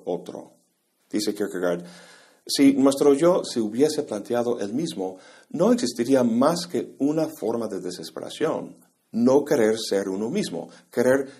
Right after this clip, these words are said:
desembarazarse de su yo". Esto, como hemos visto, es la mala fe sartriana. Sin embargo, hemos visto que hay otra, la voluntad desesperada de ser uno mismo. Sigue diciendo,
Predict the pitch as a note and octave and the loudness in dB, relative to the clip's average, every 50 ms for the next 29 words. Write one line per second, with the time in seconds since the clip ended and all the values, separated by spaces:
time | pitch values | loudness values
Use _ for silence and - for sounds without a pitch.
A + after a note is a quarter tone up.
0 | _ _ - A#2 C3+ C3 C3 - B2 G#2+ G#2 G2+ G2+ G2+ - - F#3 G#3 F3+ - | _ _ 4 6 6 6 6 2 0 0 0 0 -2 -2 -2 0 0 0 0 0
1 | - B2 D3 - - G#2+ G2+ G2 - A#2+ A#2 A#2+ D3+ F#3+ E3 G#2+ - - - - | -4 -4 -6 -6 -6 -6 -6 -6 -6 -8 -6 -4 -2 -2 -2 -2 -4 -6 -10 -16
2 | _ _ _ _ _ _ _ _ _ _ _ - - C#3 C3+ C3+ - B2 A#2 A#2+ | _ _ _ _ _ _ _ _ _ _ _ 2 2 2 4 4 0 0 -2 -2
3 | - G2+ G2 F#2+ F#2 F#2 F2 F2+ A2 G#2+ G#2+ - G#2 - - F2 F2+ F2 - - | -6 -6 -6 -6 -8 -8 -6 -4 -4 -4 -2 -2 -2 -2 -2 -4 -6 -6 -10 -10
4 | - F2 F2+ F2+ F2+ F2 F2+ F2+ F#2+ F2+ E2+ E2 E2 E2 - D#2+ - - - - | -6 -6 -6 -4 -2 -2 -2 -2 -4 -6 -8 -10 -10 -10 -12 -14 -14 -14 -8 -6
5 | G2 G#2 G2+ F2 D#2+ E2 - _ _ _ - - - - - - _ _ _ _ | -6 -4 -4 -6 -10 -12 -18 _ _ _ -20 -20 -20 -20 -20 -20 _ _ _ _
6 | _ _ _ _ - - G3+ A3+ B3 A3+ F#3+ E3 D#3 C#3+ C#3+ C3 B2+ B2+ - - | _ _ _ _ -2 2 4 4 6 6 6 6 6 6 6 4 4 0 -4 -14
7 | _ _ _ - D#3+ E3 F3+ E3+ - C#3+ C3+ C3 - C#3 C3+ - - A#2 A2+ A2 | _ _ _ -6 -4 -2 -2 0 0 0 0 2 2 0 -2 0 -2 -2 0 0
8 | A2+ B2+ C3 - - - - - - _ _ - - - G2+ G#2+ G#2+ G#2 G2+ G#2 | 0 0 0 -2 -4 -6 -6 -6 -6 _ _ -10 -4 2 4 6 8 8 6 4
9 | G2+ G2+ G#2+ G#2+ G#2+ G#2+ - C#3+ D3+ D#3+ D#3 B2 G#2 - C3+ C#3 - - C#3+ - | 2 2 2 0 0 2 4 4 4 4 4 0 -2 0 0 0 0 -2 -6 -6
10 | - C3+ A#2+ A2+ A2 A2+ A#2 - - A2+ G#2+ - - - A2 A#2 A#2 - - F2 | -2 0 0 2 2 0 -2 -2 -2 -4 -6 -4 -4 -2 -2 -2 -2 -4 -6 -10
11 | F2+ F2+ G#2 A2 C3 D3+ D3 - - - - - - _ _ _ _ _ _ _ | -10 -8 -6 -4 -4 -4 -4 -6 -8 -12 -14 -14 -18 _ _ _ _ _ _ _
12 | _ _ _ - - - C#3 C3 C3+ B2 A#2+ A#2 - B2+ B2 A#2+ A2+ G#2+ G#2+ | _ _ _ -10 -2 0 4 6 6 6 6 4 4 4 6 6 6 4 4